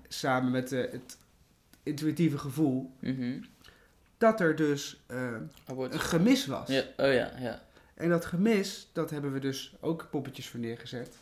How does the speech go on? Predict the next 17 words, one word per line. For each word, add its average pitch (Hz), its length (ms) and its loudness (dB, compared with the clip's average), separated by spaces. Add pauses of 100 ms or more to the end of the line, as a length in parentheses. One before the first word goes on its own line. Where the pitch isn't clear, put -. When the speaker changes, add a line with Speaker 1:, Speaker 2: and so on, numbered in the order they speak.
(100)
Speaker 2:
Mhm. 240 240 -6
Speaker 1:
En 233 60 -2
dat 214 120 0
bleken 135 320 -2
gewoon - 180 -10
abortussen 160 440 -4
te 127 100 -12
zijn. - 200 -14 (360)
Speaker 2:
Oké. 139 320 0 (1300)
Speaker 1:
En 202 120 0
dan 226 140 4
wordt 226 180 2
hier 190 100 0
ineens 156 240 0
duidelijk 147 560 2
dat 143 160 -6
ik, 131 200 -4